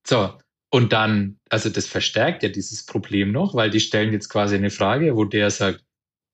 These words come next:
„Also wenn ich mal ganz ehrlich bin, so wirklich tiefe Ahnung habe ich von dem Ding nicht, ne? Ich hab vielleicht mal was in der Zeitung drüber gelesen.“ So, und jetzt erzählt der was, ne, mit diesem Autoritätsbias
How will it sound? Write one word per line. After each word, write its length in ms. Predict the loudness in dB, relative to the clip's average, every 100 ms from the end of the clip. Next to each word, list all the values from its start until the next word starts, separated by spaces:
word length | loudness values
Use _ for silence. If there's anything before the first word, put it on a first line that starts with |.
| _ -6
„Also 140 | -4
wenn 80 | -2
ich 20 |
mal 60 | -4
ganz 140 | -4
ehrlich 260 | 0 0 2
bin, 360 | 2 0 -2 -6 _
so 220 | -6 0
wirklich 240 | 0 0 0
tiefe 300 | 0 0 0
Ahnung 200 | 0 0
habe 120 | 0
ich 80 | 0
von 140 | 2 2
dem 120 | 2
Ding 180 | 0 0
nicht, 240 | 0 0
ne? 140 | 0
Ich 120 | 0 -2
hab 160 | -8 -6
vielleicht 300 | -2 -2 0
mal 100 | 0
was 140 | 0 0
in 80 |
der 100 | -2
Zeitung 300 | 0 0 0 0
drüber 240 | 0 -2
gelesen.“ 520 | -2 0 0 0 -6 -12 _ _ -4
So, 140 | 2 4
und 80 |
jetzt 160 | 2 0
erzählt 520 | -2 0 4 4 4
der 180 | 2 2
was, 260 | 0 0 -2
ne, 140 | -2
mit 140 | 0 -2
diesem 200 | -2 -2
Autoritätsbias 1300 | -4 -2 -4 0 -2 -2 -2 0 2 0 -2 -10